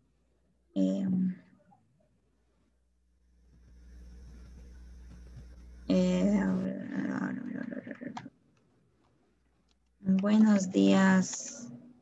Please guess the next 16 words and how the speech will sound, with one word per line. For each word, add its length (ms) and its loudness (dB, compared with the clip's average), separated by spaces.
eh, 580 -2
José, 580 4
pongámosle 520 4
que 100 -4
se 120 0
llama 240 4
José 300 -2
el 120 4
papá. 360 -8
Todo 380 2
bien 360 4
en 160 4
casa. 460 -2
Por 100 -14
ejemplo, 460 -8
¿ya? 260 -8